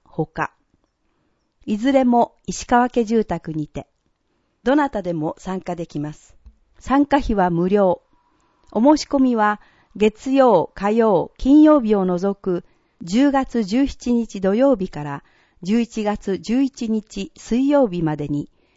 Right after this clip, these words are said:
石川家住宅に電話、ファックス、または直接お越しください。なお、申し込みをした人には、無料でお茶とお菓子を用意します。ただし、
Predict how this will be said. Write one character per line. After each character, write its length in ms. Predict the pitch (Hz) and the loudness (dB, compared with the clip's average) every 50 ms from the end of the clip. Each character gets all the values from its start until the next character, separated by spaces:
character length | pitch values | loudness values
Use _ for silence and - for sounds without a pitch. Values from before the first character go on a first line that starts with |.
| _ _ | _ _
石 200 | - 165 - - | -12 -8 -4 -2
川 240 | - 247 254 262 262 | 2 2 2 2 2
家 160 | - 262 262 | 0 -2 -2
住 200 | 226 247 262 247 | 0 -2 -4 -4
宅 300 | - 220 208 - - 190 | -4 -6 -8 -8 -6 -6
に 220 | 180 175 170 170 - _ - | -4 -4 -4 -6 -8 _ -10
電 320 | - 160 175 202 214 208 | -6 -4 -2 -2 -2 -2
話、 200 | 202 190 185 - _ _ _ _ _ _ _ - | -2 -2 -4 -6 _ _ _ _ _ _ _ -10
フ 80 | - | -6
ァ 80 | 233 269 | -6 -6
ッ 40 | 269 _ - | -6 _ -8
ク 120 | - 185 | -8 -8
ス、 280 | 165 - - 147 139 - _ _ _ _ _ _ | -8 -8 -8 -10 -10 -10 _ _ _ _ _ _
ま 120 | - 190 190 | -8 -8 -4
た 200 | - 277 277 240 | -2 -2 0 0
は 240 | 214 196 190 - _ - | 0 -2 -2 -4 _ -6
直 180 | - 196 - - | -6 -6 -6 -4
接 320 | - 277 277 - - 277 | -4 -4 -4 -2 -2 -2
お 60 | 254 | -2
越 140 | 247 - 254 240 | -2 -2 -4 -6
し 80 | - | -6
く 100 | - - | -8 -8
だ 120 | 202 208 202 | -8 -8 -8
さ 200 | - - 196 170 | -8 -8 -8 -8
い。 80 | - _ _ _ _ _ _ _ _ _ _ _ _ _ _ _ _ _ - | -10 _ _ _ _ _ _ _ _ _ _ _ _ _ _ _ _ _ -4
な 220 | 226 247 247 233 208 | 0 0 2 2 2
お、 180 | 196 190 196 _ _ _ _ - | 0 -2 -4 _ _ _ _ -2
申 180 | - 226 269 285 | 2 2 2 2
し 80 | - - | 2 0
込 120 | - 302 | 2 2
み 140 | 294 285 277 | 4 4 4
を 80 | 285 | 2
し 100 | 277 - | 0 -2
た 120 | - 254 254 | -4 -4 -4
人 240 | 233 - - 254 247 | -4 -2 -2 0 0
に 140 | 226 208 | 0 0
は、 260 | 185 175 165 165 175 - _ _ _ _ | -2 -4 -4 -6 -8 -10 _ _ _ _
無 120 | - 190 214 | -2 0 2
料 240 | 220 254 269 254 233 | 2 2 2 2 2
で 200 | 226 220 220 - _ | 0 -2 -4 -4 _
お 100 | - 175 | -8 -6
茶 200 | - - 220 220 | -4 -4 -4 -4
と 240 | - - 208 202 - - | -4 -6 -6 -6 -6 -6
お 80 | - | -8
菓 180 | 165 - 285 311 | -8 -8 -8 -10
子 160 | - - 214 | -8 -6 -4
を 100 | 196 175 | -4 -2
用 200 | 160 175 196 196 | -2 -2 -2 -2
意 80 | 180 170 | -2 -4
し 160 | - - - | -8 -10 -8
ま 100 | 139 143 | -8 -8
す。 220 | 143 - - - - - _ _ _ _ _ _ _ _ _ _ _ _ _ _ _ | -10 -12 -18 -20 -20 -20 _ _ _ _ _ _ _ _ _ _ _ _ _ _ _
た 100 | - 269 | -4 0
だ 120 | 262 262 247 | 0 0 0
し、 300 | - - 220 202 202 | -2 -6 -8 -8 -8